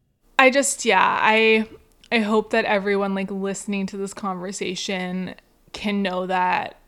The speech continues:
we are here to have the uncomfortable conversation we just did, and it's all in efforts of encouragement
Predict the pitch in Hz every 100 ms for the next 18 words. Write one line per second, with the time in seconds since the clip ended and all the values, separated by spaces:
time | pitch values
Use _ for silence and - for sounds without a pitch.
0 | _ 202 180 196 196 185 185 185 180 -
1 | - _ - 190 185 185 - - 196 190
2 | 185 - 208 190 185 185 180 175 185 190
3 | - 208 285 - 302 294 294 277 277 277
4 | 262 269 262 262 254 - 269 254 254 247
5 | - - - 202 196 196 190 190 196 185
6 | - 208 - - - 208 208 208 - 196
7 | 196 - 208 202 190 190 185 - - 214
8 | 214 208 214 208 208 196 -